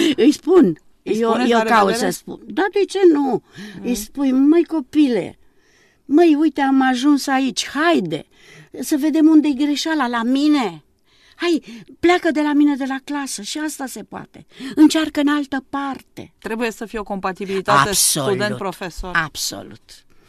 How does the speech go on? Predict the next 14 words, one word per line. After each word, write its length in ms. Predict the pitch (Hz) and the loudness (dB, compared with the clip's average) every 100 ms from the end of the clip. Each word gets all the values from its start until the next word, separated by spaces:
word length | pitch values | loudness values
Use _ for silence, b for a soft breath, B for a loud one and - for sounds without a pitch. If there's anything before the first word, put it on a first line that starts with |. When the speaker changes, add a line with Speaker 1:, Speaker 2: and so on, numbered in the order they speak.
| b | b
Speaker 1:
Eu 220 | - 165 165 | -8 -4 -2
mai 140 | 170 | -2
spuneam 400 | 170 208 170 143 | -4 -2 -2 -2
asta, 280 | 131 - 160 | -6 -10 -12
ca 100 | - | -8
între 300 | 226 202 196 | -6 -6 -6
doi 540 | 190 190 190 185 180 170 | -6 -4 -2 2 2 0
îndrăgostiți. 840 | 160 165 139 160 - 143 - - _ _ _ | -4 -8 -8 -10 -14 -14 -12 -12 _ _ _
Speaker 2:
Mm. 440 | 180 202 170 175 - - | -14 -14 -14 -18 -20 -12
Speaker 1:
Dacă 340 | 185 160 165 | -10 -8 -8
nu 160 | 185 196 | -4 -2
e 140 | 151 | -2
o 180 | 139 131 | -4 -8
conta-, 420 | - 143 135 - | -8 -8 -8 -12